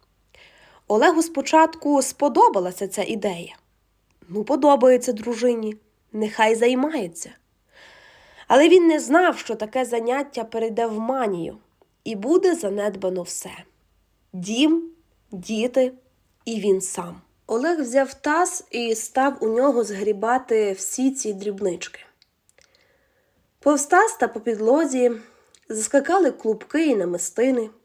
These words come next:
Кішка відразу схопилася лапами за один моток і стала катати його з кута в кут.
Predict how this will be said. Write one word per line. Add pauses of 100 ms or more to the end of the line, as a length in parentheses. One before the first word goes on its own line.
(600)
Кішка
відразу
схопилася
лапами
за
один
моток (640)
і
стала
катати
його
з
кута
в
кут.